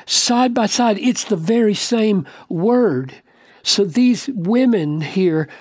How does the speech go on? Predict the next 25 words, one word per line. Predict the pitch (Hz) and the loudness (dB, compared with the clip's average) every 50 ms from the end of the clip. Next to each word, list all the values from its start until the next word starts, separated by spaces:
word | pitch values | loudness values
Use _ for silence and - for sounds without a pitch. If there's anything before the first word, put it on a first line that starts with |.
| - - - - | -20 -20 -12 -6
have, | - 165 202 185 175 170 151 - - _ _ _ | -2 2 2 2 2 0 -2 -10 -20 _ _ _
have | - 165 185 175 135 | -2 0 0 0 0
struggled | - - - - - - 190 226 233 240 214 240 247 240 233 220 - - | -4 -6 -8 -8 -6 -2 0 2 2 2 2 2 0 0 0 0 -2 -4
or | 175 165 160 | -4 -2 -2
wrestled | 156 147 151 165 214 226 226 - - - 247 233 220 214 214 175 - - - - - - - _ | -2 -2 0 0 0 0 0 -2 -4 -2 0 0 2 0 0 -4 -8 -18 -20 -20 -20 -20 -14 _
or | 185 175 175 180 | -2 0 0 2
labored | 165 185 220 233 240 240 185 202 220 220 220 196 185 185 - _ _ _ - _ _ - | 2 2 2 2 2 2 2 0 0 0 0 0 -2 -4 -6 _ _ _ -20 _ _ -6
with, | 190 156 208 214 208 202 - _ _ _ _ _ _ _ _ _ _ _ _ _ _ _ _ _ _ _ _ _ _ _ | -2 0 0 0 0 -2 -4 _ _ _ _ _ _ _ _ _ _ _ _ _ _ _ _ _ _ _ _ _ _ _
with | - 190 240 247 - - _ | 0 2 2 2 0 -2 _
Paul | - 202 214 196 165 165 170 165 - - | -2 0 2 2 2 2 0 -2 -4 -8
side | - - - - - - 247 247 254 262 254 208 226 | -6 -2 -2 0 0 2 2 2 2 2 2 2 0
by | 220 220 208 | 0 0 0
side. | - - - - 226 214 196 175 143 123 117 - - - - - | 0 -2 -2 0 0 2 2 0 -2 -4 -6 -8 -10 -16 -4 -2
And | 180 170 | 0 2
that's | 214 226 220 - | 2 2 2 2
what | 233 247 208 | 0 2 4
he | 240 254 | 4 2
longs | 247 214 208 240 240 240 247 240 - - | 2 2 2 2 4 4 2 2 0 -4
for. | - - 147 139 131 131 - - - - | -6 -2 0 0 0 -2 -4 -8 -14 -4
That | - 190 202 233 233 - - | 0 0 2 2 0 -2 0
is | 220 240 202 - - | 0 0 0 0 -4
the | 214 165 | -4 -4
sign | - - - - 240 240 247 247 233 214 185 165 | -2 -2 0 0 0 2 2 2 2 2 2 2
of | 175 165 156 | 0 0 0
their | 190 185 196 180 | 2 2 2 2